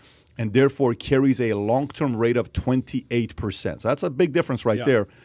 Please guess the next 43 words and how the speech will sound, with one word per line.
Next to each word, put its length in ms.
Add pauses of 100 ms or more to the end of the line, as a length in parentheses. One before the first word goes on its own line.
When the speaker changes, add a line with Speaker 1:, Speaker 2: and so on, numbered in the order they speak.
(200)
Speaker 1:
irrespective 720
of 140
an 100
investor's 540
income. 320
So 120
what 280
is 160
your 180
biggest 500 (500)
what 260
would 140
you 60
say 220
is 160
why 220
someone 460
Speaker 2:
All 60
right. 80
Speaker 1:
should 160
own 180
some 200
gold 240
versus 260
crypto 320
Speaker 2:
All 60
Speaker 1:
or 40
Speaker 2:
right, 140
Speaker 1:
Bitcoin? 60
Speaker 2:
when 160
you, 260
when 160
you, 300 (120)
so, 460
so 200
I, 280
I 120
have 160
a 80
Bloomberg 440
terminal. 600
I 100
have, 300